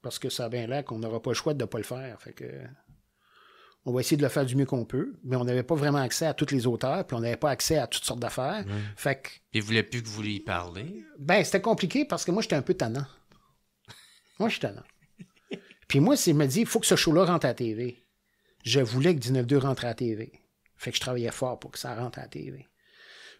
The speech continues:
Speaker 1: Parce que je voulais pas que ça marche pas.
Speaker 2: Hmm.
Speaker 1: Puis finalement, quand ça a été le temps, parce que moi, je suis parti, moi, à, à lol.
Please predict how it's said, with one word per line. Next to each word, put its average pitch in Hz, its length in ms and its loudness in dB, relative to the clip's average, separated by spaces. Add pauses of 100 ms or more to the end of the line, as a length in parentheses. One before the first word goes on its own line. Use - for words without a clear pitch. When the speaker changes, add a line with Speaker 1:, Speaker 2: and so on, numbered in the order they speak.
Speaker 1:
Parce - 160 -8
que 120 80 -2
je 107 100 -4
voulais 104 220 -6
pas 196 160 0
que - 100 -6
ça 120 140 -4
marche - 260 -2
pas. 139 320 4 (320)
Speaker 2:
Hmm. 95 320 -6 (720)
Speaker 1:
Puis - 120 -4
finalement, 135 580 4
quand 135 260 -2
ça - 80 -2
a 127 40 0
été 123 140 -2
le 113 60 -2
temps, 165 240 0
parce - 160 -8
que - 80 -4
moi, 123 80 -2
je - 60 -6
suis - 80 -10
parti, - 400 -2
moi, 165 160 0 (440)
à, 123 80 -6
à 123 380 -2
lol. 143 400 2